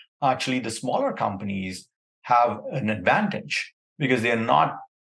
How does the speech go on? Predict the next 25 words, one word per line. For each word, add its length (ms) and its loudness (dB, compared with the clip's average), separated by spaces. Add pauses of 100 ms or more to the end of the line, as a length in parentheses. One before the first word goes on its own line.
(220)
limited 580 0
by 280 4
some 220 -4
of 60 -6
the 60 -2
larger 360 2
companies' 520 -6
infrastructure 800 -2
and 100 -2
decisions 460 -2
that 160 -2
were 140 -4
made 300 0
at 140 0
a 80 -6
very 240 0
different 380 -6
point 220 -8
in 120 -10
time. 300 -2 (480)
So 80 -12
smaller, 520 6
y-, 140 0 (260)
newer 380 2
companies, 640 -4